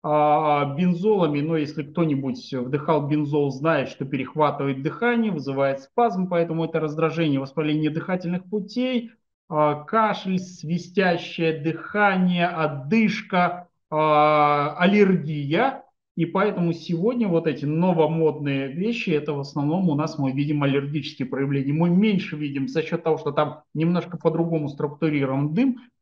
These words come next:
а, мы видим меньше прямых, э, э,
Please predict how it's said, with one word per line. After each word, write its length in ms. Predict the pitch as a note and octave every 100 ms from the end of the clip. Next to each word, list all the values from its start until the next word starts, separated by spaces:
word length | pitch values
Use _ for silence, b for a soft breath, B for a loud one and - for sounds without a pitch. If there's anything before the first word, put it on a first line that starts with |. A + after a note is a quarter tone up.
| _
а, 260 | D#3 D#3+ E3
мы 180 | E3+ F#3+
видим 340 | F#3 E3+ E3+
меньше 400 | G3 F3 - D3
прямых, 540 | B2 D3+ D#3 C#3+ D3+ D3+
э, 20 |
э, 1000 | C#3 C#3 C3+ C3+ B2+ C3 C3 C3 B2